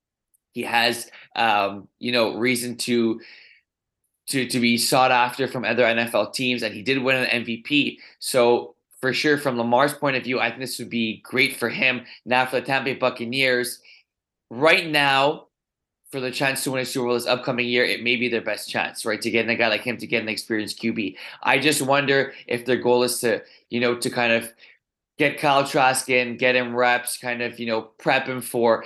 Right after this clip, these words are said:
what could potentially be a long career in Tampa Bay. But that's a good point, Dom. A lot of people have not mentioned the Tampa Bay Buccaneers as a spot for Lamar or as any quarterback in general really looking for a job. And we've seen crazier things happen. I think this could be mutual ben-, mutually beneficial for both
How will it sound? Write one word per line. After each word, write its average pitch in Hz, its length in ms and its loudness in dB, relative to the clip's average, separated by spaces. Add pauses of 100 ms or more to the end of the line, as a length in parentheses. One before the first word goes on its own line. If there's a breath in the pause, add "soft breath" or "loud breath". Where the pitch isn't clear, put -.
(140)
what 127 160 2
could 120 140 -6
potentially 123 420 -4
be 120 80 0
a 113 80 2
long 117 260 0
career 113 280 -2
in 107 80 -8
Tampa 113 280 -4
Bay. 110 200 0
But 110 280 0 (240 loud breath)
that's 120 180 -4
a 165 40 4
good 175 180 4
point, 180 240 2
Dom. 117 160 2
A 117 60 2
lot 120 180 4
of 135 60 -4
people 143 220 2
have 135 260 2
not 139 180 2
mentioned 135 300 -4
the - 60 -12
Tampa 127 180 0
Bay 123 80 -2
Buccaneers 123 400 -2
as 113 80 -6
a 120 60 -4
spot 123 360 2
for 123 60 -2
Lamar 117 500 4
or 110 160 2
as 113 140 -2
any 135 240 -2
quarterback 117 460 0
in 110 100 -4
general 131 320 2
really 117 200 0
looking 113 260 -10
for 113 180 -2
a 113 100 0
job. 120 380 2 (320 loud breath)
And 120 340 0 (200 loud breath)
we've 156 160 2
seen 196 200 0
crazier 180 380 2
things 165 220 0
happen. 151 500 -2 (240 loud breath)
I 147 160 2
think 175 140 2
this 170 120 -2
could 160 120 -6
be 135 160 0
mutual 147 400 0
ben-, 135 320 -2
mutually 135 560 -2
beneficial 127 540 0
for 123 120 -6
both 135 460 2